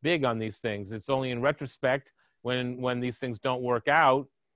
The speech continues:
when people, you know, merge with a company that does not do well and the stock goes to zero and people lose their money, that we begin to reassess these things. It's just, uh, another one of the great ways Wall <laughs> Street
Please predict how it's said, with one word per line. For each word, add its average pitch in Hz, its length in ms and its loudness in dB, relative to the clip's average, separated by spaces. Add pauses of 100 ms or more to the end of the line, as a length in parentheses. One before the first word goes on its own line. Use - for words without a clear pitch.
(180)
when 120 380 -4
people, 120 600 0
you 123 80 -4
know, 117 100 -2
merge 127 400 0
with 123 140 -2
a 101 40 -8
company 127 380 -4
that 120 160 -4
does 110 160 -10
not 135 220 2 (160)
do 131 120 -4
well 117 460 4 (240)
and 110 100 -8
the 107 40 -8
stock 127 360 2
goes 123 220 -2
to 113 100 -10
zero 131 420 2
and 113 100 -4
people 123 260 -4
lose 123 180 -2
their 117 140 -4
money, 139 420 -2 (360)
that 123 240 0
we 123 120 0
begin 117 280 -4
to 120 100 -10
reassess 120 640 -4
these 117 220 -8
things. 113 280 -8
It's 113 240 -14 (640)
just, 131 240 -8
uh, 123 400 2
another 135 360 0
one 135 180 0
of 127 180 -2
the 131 120 -2
great 127 520 -2
ways 135 560 0
Wall 131 300 0
<laughs> - 120 -20
Street 135 400 -6